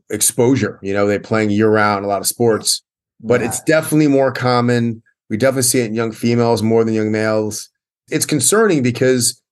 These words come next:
Speaker 1: yes, the techniques we do now are, are really successful, but look, I've got two daughters, I mean, and, and a son, but I, I, you know, I don't want anyone in my family tearing their A C L, right? So, um, even though, you know, we have people that can fix it. So, yeah, it's,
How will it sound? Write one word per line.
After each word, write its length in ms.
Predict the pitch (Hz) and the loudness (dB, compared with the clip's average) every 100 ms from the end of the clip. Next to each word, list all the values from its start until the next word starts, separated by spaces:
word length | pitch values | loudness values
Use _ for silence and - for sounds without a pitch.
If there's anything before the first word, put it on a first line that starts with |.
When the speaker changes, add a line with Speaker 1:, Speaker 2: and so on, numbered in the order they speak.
| - | -4
Speaker 1:
yes, 420 | 123 151 156 - | 0 2 0 -4
the 120 | 123 | -6
techniques 420 | 120 131 120 123 123 | -2 -2 -2 -4 0
we 160 | 120 | 0
do 200 | 107 117 | 0 0
now 220 | 113 113 | 0 2
are, 120 | 110 104 98 | 2 0 -6
are 100 | 101 | -4
really 200 | 110 113 | -2 -2
successful, 560 | - - 120 110 113 | -2 0 0 0 -2
but 240 | 98 107 - _ _ _ _ - | 0 -2 -2 _ _ _ _ 0
look, 220 | 131 120 | 0 2
I've 160 | 135 | 0
got 180 | 135 110 | 0 -2
two 160 | - 117 | -2 0
daughters, 400 | 113 120 98 92 | 2 2 0 -4
I 80 | 104 | -4
mean, 160 | 104 | -2
and, 220 | 101 113 | -2 -2
and 120 | 110 110 | 0 -2
a 40 | |
son, 280 | - 113 104 | -2 -2 0
but 80 | 101 | -2
I, 80 | 98 | -2
I, 200 | 98 92 | -4 -2
you 80 | 110 | 0
know, 80 | |
I 100 | 101 | 2
don't 100 | 127 117 | 2 2
want 140 | 98 | 2
anyone 340 | 120 113 95 85 | 0 0 -4 -10
in 80 | 98 | -10
my 120 | 90 | -8
family 260 | - 98 87 | -6 -6 -6
tearing 160 | 98 | -6
their 100 | 90 | -4
A 60 | 87 | -4
C 160 | - | -2
L, 100 | 92 | -2
right? 240 | 90 98 98 | -2 -2 0
So, 420 | 113 104 95 90 _ _ _ _ | 2 2 0 -4 _ _ _ _
um, 420 | 101 101 101 95 95 | -4 0 0 -2 0
even 200 | 117 110 | 2 2
though, 160 | 104 98 | 2 0
you 60 | 107 | -2
know, 100 | 95 | -2
we 100 | 98 | -2
have 160 | 95 | -4
people 240 | - 110 104 | -6 -2 -2
that 80 | 95 | -2
can 120 | 85 | -4
fix 280 | 120 113 95 | -4 -2 -4
it. 140 | - | -4
So, 200 | - 104 | 0 2
yeah, 220 | 123 135 | 4 2
it's, 400 | 113 123 - - | 0 -2 -4 -6